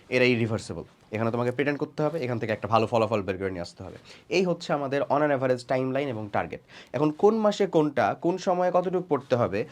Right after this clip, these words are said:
এই রিলেটেড আমি তোমার সাথে আজকের এই ভিডিওর মধ্যে চার ধাপের রোড ম্যাপ টোটাল A to Z বিস্তারিত আলোচনা করব। তুমি যদি এই ভিডিও শেষ পর্যন্ত দেখো,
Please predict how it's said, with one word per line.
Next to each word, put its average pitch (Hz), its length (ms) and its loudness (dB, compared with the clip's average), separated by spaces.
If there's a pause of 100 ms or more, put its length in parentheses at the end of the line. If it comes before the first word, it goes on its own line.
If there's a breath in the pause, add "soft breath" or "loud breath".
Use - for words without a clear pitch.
(160 loud breath)
এই 165 120 6
রিলেটেড 175 340 4
আমি 147 220 0
তোমার 160 180 0
সাথে 139 220 -2
আজকের 117 300 2
এই 156 80 2
ভিডিওর 143 260 2
মধ্যে 127 380 0
চার 139 340 2
ধাপের 113 440 -4
রোড 123 240 2
ম্যাপ 117 160 0 (180)
টোটাল 170 420 2
A 131 100 0 (100)
to 120 120 -2
Z 120 120 0 (100)
বিস্তারিত 127 360 -2
আলোচনা 92 320 -4
করব। 78 260 -12 (300 loud breath)
তুমি 117 140 0
যদি 117 100 2
এই 120 60 4
ভিডিও 117 180 -2
শেষ 120 180 -8
পর্যন্ত 120 300 -6
দেখো, 117 300 -4